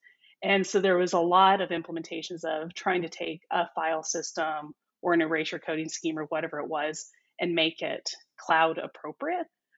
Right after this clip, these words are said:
But that led to a lot of things that were, is only isolated vendor to vendor. You couldn't use other technologies, or when it was time to use other technologies,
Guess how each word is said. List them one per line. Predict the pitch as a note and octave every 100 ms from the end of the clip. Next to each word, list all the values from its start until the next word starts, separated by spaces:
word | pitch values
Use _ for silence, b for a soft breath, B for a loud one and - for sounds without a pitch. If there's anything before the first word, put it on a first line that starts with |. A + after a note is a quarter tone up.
| _
But | A3 F#3 -
that | F#3 G3
led | F3+ F3
to | F#3
a |
lot | E3 D#3 D#3+
of |
things | - D#3 D#3+
that | D#3 D#3
were, | D#3+ D#3 D#3+ - _ _ -
is | F#3+ F#3
only | F#3 F3+ D#3
isolated | D#3+ - - D#3 D3+ D3
vendor | - - -
to | - -
vendor. | B3 A#3+ A3
You | G3+ F3+ -
couldn't | E3 D#3+
use | E3 D#3+
other | D#3+ D#3
technologies, | D#3 D3+ - A3 G#3+ G#3 G3 F#3+ F3+
or |
when | D#3+ D#3+
it | D#3
was | -
time | - F#3 F#3 F#3
to | F#3
use | F3+ F3
other | E3
technologies, | E3+ E3 F3 E3 D#3+ D#3+ D#3 D#3